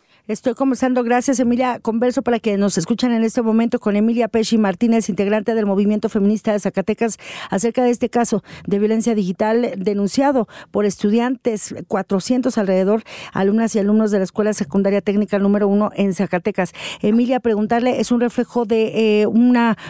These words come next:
problemática mayor, que es esta violencia. Escuchamos también, eh, en, en la nota a Cristel Trejo, que hablaba también de la deshumanización. ¿Cómo se llegó a este escenario o cuáles podrían ser los factores detrás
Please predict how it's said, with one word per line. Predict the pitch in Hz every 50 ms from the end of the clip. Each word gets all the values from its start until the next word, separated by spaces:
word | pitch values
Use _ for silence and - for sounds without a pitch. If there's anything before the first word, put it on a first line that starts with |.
| - -
problemática | 202 208 214 220 220 233 - 247 - 233 220
mayor, | 214 196 196 190 247 277 302 - - - - - - _
que | - 220 214 220
es | 226 - - -
esta | - - 220 226 - - 247 226 226 214
violencia. | 214 202 208 226 233 -
Escuchamos | 240 208 - 202 - 226 226 226 240 240 214 -
también, | - 196 196 196 214 226 233 233
eh, | 226 - - 196 196 190 190 190 185 185
en, | 180 190
en | - - 185 185 180
la | 180 180
nota | 196 220 226 220 - 226 226 233 - - - - - - - -
a | - - 202 202 202 196 196 196 190 190 190 190 190 190 185 185
Cristel | - 196 196 - - - 240 233 202
Trejo, | _ 247 233 220 - 233
que | 226 - 220
hablaba | 190 190 208 202 220 247
también | - 220 190 202 208 214
de | 208 240
la | 240 233 208
deshumanización. | 180 196 190 175 - - - 202 190 190 180 180 185 180 180 175 - - 190 175 - - - 254 233 226 226
¿Cómo | - - 262 277 320 349
se | - - 269 214
llegó | 208 214 190 196 226 262 277 _ - - - - - - _
a | - 196 202 202
este | 208 214 - - - 262 247 247 - - -
escenario | - 208 202 - - 214 190 208 208 202 202 202 220 226 -
o | - 220 214 214 214 190
cuáles | _ - 247 254 269 277 -
podrían | _ - 247 233 190 240 240 240 233
ser | 254 247
los | 254 240 -
factores | 220 196 _ - 285 294 302 254 214
detrás | 214 - - 226 240